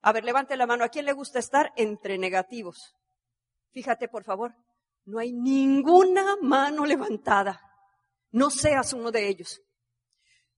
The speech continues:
Yo toda la vida me caractericé de que si alguien decía, "Tenemos esta idea", "Sí se puede". "Oye, pero ¿y qué tal si le hacemos?". "Vamos".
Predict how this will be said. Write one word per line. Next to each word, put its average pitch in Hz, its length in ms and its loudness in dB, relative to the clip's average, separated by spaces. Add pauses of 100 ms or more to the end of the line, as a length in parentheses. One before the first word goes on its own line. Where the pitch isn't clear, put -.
(260)
Yo 262 180 4
toda 302 300 6
la 277 160 6
vida 285 220 0
me 226 140 -2
caractericé 220 680 0
de 254 120 0
que 220 120 -2
si 269 140 -4
alguien 262 240 -2
decía, 214 400 -4 (200)
"Tenemos 370 380 8
esta 359 180 -2
idea", 269 320 4
"Sí - 200 4
se - 120 2
puede". 196 340 0 (1700)
"Oye, 381 240 4
pero 339 140 -2
¿y - 40 -4
qué 403 120 -6
tal 403 140 0
si 370 80 -6
le 320 80 0
hacemos?". 285 300 0
"Vamos". 277 520 2